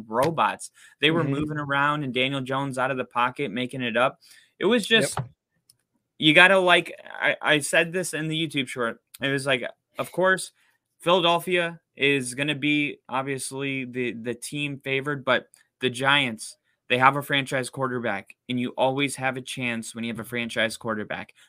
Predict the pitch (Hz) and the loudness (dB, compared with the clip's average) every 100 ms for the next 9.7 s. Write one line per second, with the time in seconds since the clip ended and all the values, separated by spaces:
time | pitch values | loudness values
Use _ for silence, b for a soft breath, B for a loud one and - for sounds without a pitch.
0 | - 135 160 151 160 135 135 135 123 127 | 0 2 4 4 2 2 -2 -4 -4 -4
1 | 117 123 123 131 127 123 - - 127 123 | -2 -2 -4 -8 -6 -6 -8 -4 -2 0
2 | 117 110 - 120 120 117 113 113 117 110 | -2 -10 -10 -10 -6 -6 -6 -6 -10 -8
3 | 101 110 113 - 117 107 _ _ _ - | -4 -4 -4 -4 -6 -6 _ _ _ 0
4 | 123 120 123 - 143 139 117 107 113 _ | 2 4 4 2 0 0 0 0 -4 _
5 | _ _ _ - 127 120 113 110 113 110 | _ _ _ -2 0 2 0 0 -2 -2
6 | 110 101 104 - 110 104 - _ _ _ | -4 -4 -4 -2 0 0 -2 _ _ _
7 | - 135 131 123 165 - _ _ _ _ | 0 2 6 4 4 -2 _ _ _ _
8 | - 165 151 160 - 208 127 110 _ _ | -2 6 8 8 6 4 4 -4 _ _
9 | _ _ _ - 135 123 | _ _ _ -6 2 2